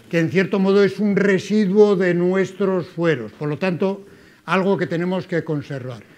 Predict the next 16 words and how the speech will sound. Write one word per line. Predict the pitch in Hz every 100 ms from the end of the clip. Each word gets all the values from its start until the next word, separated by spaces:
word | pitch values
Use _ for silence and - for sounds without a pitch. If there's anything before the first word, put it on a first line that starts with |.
| - - - - -
Es | 170 180
importante, | 190 185 196 208 180 180
como | 180 165
se | 151 165
decía | 165 165 196 196
hace | -
un | 180
momentito, | 185 185 208 233 190
por | 196
su | 143 175
valor | 156 165 180 190 170 127
político, | 170 165 120 135 123
porque | 156 143 151
tenemos | 170 196 190 190
un | 196
autogobierno | 185 170 180 165 170 175 196 190 190 202